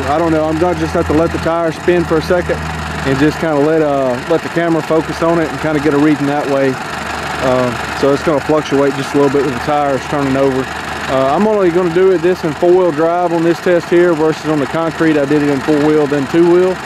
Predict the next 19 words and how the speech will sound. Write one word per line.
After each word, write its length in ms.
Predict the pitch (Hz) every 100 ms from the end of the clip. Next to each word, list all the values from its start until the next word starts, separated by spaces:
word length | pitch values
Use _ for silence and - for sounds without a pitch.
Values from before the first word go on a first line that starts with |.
| - - -
uh, 180 | 127 135
just 180 | 135 160 -
because 240 | 139 165
of 60 | 135
the 40 | 131
fact 300 | 165 170 139
I 120 | 139
don't 200 | 156 151
wanna 140 | 151
really 220 | 143 160
dig 200 | 135 147 143
my 80 | 143
yard 320 | 135 143 151
up 140 | 151
no 120 | 160 147
more 200 | 151 139
than 100 | 135
I 80 |
have 240 | 127 156